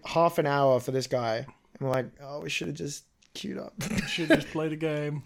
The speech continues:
Speaker 1: Yeah. And then the, okay, so then those are the two nights. The third night is what you saw.
Speaker 2: Yeah.
Speaker 1: Where he, he messages me this time. Instead of just saying, "Come, there's a trade up," he's like, "Come trade up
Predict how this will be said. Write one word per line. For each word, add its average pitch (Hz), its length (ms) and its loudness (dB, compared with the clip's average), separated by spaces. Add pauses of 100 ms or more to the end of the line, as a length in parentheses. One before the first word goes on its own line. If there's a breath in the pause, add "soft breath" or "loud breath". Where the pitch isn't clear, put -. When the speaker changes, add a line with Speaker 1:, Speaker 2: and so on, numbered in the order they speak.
(120)
Speaker 1:
Yeah. 151 400 6
And 175 140 6
then 185 140 8
the, 175 100 6 (140)
okay, 160 200 4
so 151 160 2
then 147 220 2
those 185 200 6
are 196 60 2
the 170 100 2
two 160 200 0
nights. 143 240 2
The 147 80 2
third 196 480 8
night 143 300 6
is 143 120 2
what 135 120 2
you 139 160 2
saw. 135 340 -4
Speaker 2:
Yeah. 139 420 0 (440)
Speaker 1:
Where 180 200 8
he, 196 200 8
he 180 200 6
messages 208 480 6
me 160 100 4
this 139 140 4
time. 120 240 0
Instead 196 220 2
of 226 80 2
just 202 180 2
saying, 170 240 4
"Come, 160 220 0
there's 147 140 0
a 139 40 -4
trade 143 200 4
up," 123 100 2
he's 143 100 2
like, 135 160 2
"Come 170 220 2
trade 151 240 4
up 127 180 2